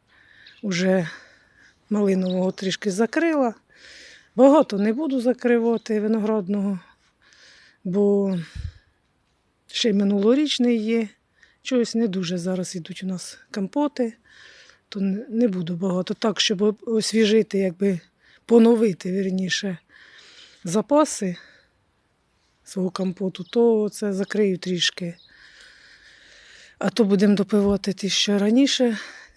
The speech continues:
минулі роки закривала. Не хочеться зак-, не, переводити, як то кажуть, продукти, закривати, потім виливати.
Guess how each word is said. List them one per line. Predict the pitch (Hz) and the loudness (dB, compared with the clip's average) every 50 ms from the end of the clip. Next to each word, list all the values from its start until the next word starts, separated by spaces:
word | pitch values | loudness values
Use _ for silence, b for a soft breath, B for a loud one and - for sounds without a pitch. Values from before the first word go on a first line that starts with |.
| B B - | B B -4
минулі | 196 196 214 247 262 240 240 233 | 0 2 2 2 2 2 2 2
роки | 220 196 - - 220 190 | 0 -2 -4 -6 -6 -6
закривала. | 185 202 - - 202 208 208 196 196 196 196 196 190 185 185 175 B B B B B B B B _ _ _ _ _ _ _ _ _ _ _ _ _ _ _ _ _ _ _ _ _ _ B B B B B B B B B B B B B B B B _ _ _ - _ _ - | -6 -8 -8 -8 -6 -6 -4 -4 -4 -4 -4 -4 -4 -6 -8 -10 B B B B B B B B _ _ _ _ _ _ _ _ _ _ _ _ _ _ _ _ _ _ _ _ _ _ B B B B B B B B B B B B B B B B _ _ _ -20 _ _ 0
Не | 294 277 | 0 2
хочеться | - 269 - - 196 - - 214 208 | 2 0 0 0 -4 -4 -4 -4 -2
зак-, | 180 208 208 - - 247 254 285 | -2 -4 -6 -6 -4 -4 -4 -4
не, | 277 226 226 226 220 208 202 190 175 - _ | -2 -2 -2 0 0 0 -2 -4 -6 -8 _
переводити, | - 254 240 247 233 226 240 220 185 196 190 - - 208 196 175 - - _ - | -2 2 2 2 2 2 2 0 0 -2 -4 0 0 0 0 0 -4 -10 _ -10
як | 214 180 - | -10 -8 -6
то | - 190 | -8 -8
кажуть, | - - 214 202 185 185 185 - - - - _ _ - | -6 -4 -4 -2 -2 -2 -4 -6 -8 -14 -16 _ _ -6
продукти, | - 202 202 180 175 180 156 - - - 196 180 | -2 -2 -2 -2 -2 -6 -8 -10 -10 -8 -8 -6
закривати, | 170 180 196 - - 202 202 214 247 220 - - | -4 -6 -6 -6 -4 -4 0 0 0 -2 -2 -4
потім | 190 170 - - 180 185 | -10 -8 -8 -6 -6 -4
виливати. | 180 190 185 196 202 202 226 247 233 - - 196 185 175 | -4 -4 -2 -2 -2 0 0 0 0 -2 -6 -10 -10 -10